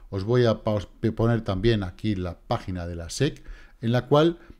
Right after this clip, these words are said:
podéis ver las acciones que se están tomando en cada proyecto, pero no solamente en proyectos, sino en empresas, en exchanges, en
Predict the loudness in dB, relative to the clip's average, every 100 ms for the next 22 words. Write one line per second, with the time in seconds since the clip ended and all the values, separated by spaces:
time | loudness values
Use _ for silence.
0 | _ 0 2 2 2 2 2 -2 -2 -2
1 | -4 -6 -8 -4 -2 -2 -4 -6 -6 -6
2 | -6 -4 -4 -2 -2 -2 -4 -4 -14 _
3 | -20 -20 _ _ -2 0 0 0 0 2
4 | 2 2 2 2 0 -2 -2 0 0 0
5 | 0 0 0 -2 0 0 0 -4 -4 0
6 | 0 0 -4 -2 -2 -2 -4 -4 -4 -6
7 | -10 -20 -20 -8 -4 0 0 0 -2 -4
8 | -8 -18 -8 -8 -8 -4 -2 -2 -2 -2
9 | -4 -6 -2 -2 -4